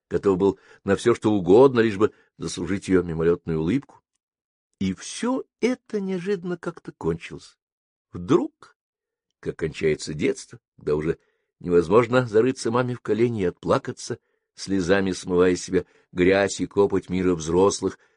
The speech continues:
которые она внезапно почувствовала собственной, такой еще нежной, беззащитной кожей. Но все, что имеет начало, обречено иметь конец.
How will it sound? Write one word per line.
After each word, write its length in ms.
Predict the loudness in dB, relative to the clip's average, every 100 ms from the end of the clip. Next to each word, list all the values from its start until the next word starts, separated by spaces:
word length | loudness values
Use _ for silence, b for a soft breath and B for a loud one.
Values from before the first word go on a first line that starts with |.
| _
которые 260 | -6 -4
она 140 | -2 -2
внезапно 480 | -2 0 0 0 -4
почувствовала 640 | -6 -6 -10 -4 -2 -2 b b
собственной, 920 | -14 -2 0 0 -2 -8 -4 -2 -4 -10 -18
такой 240 | -4 -2
еще 220 | -2 -4
нежной, 540 | -6 -4 0 0 -2 -6
беззащитной 640 | -6 -10 -12 -14 -12 -12
кожей. 360 | -8 -8 -8 -16 _ _ _ _ _ _ _ _ _ _ _ _ _ -6
Но 380 | 4 6 6 4
все, 420 | -2 -2 2 2
что 340 | 2 0 0 2
имеет 580 | 0 0 0 0 -2
начало, 880 | -2 -2 -4 -2 0 2 2 2 0 _ _ _ _ _
обречено 520 | -16 -14 -8 -4 -2
иметь 260 | -2 -4 -6
конец. 720 | -10 -6 -4 -4 -8 -12